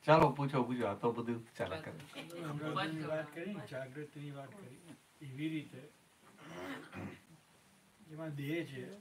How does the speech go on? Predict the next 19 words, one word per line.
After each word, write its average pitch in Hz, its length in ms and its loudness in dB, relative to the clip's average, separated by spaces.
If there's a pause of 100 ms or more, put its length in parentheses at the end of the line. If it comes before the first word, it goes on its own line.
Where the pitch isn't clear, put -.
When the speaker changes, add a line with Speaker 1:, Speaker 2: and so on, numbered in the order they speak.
(680)
Speaker 2:
એમાં 139 240 -10
વેદના 143 420 -6
થાય, 123 220 -12 (2000)
એમાં 139 380 -12
કે 127 120 -14
બહુ 143 200 -8
દુઃખ, 143 340 -10 (480)
વાગ્યું, 143 580 -6
fracture 131 340 -10
થઈ 117 100 -8
Speaker 1:
હમ. 95 180 -6
Speaker 2:
ગયું, - 300 -18 (180)
કે - 80 -20 (1600)
છાતીમાં 139 480 -10
દુખે 123 220 -14
કે 135 160 -14
જેમ 147 260 -6
એમ. 127 220 -10 (1120)
તો 160 60 -16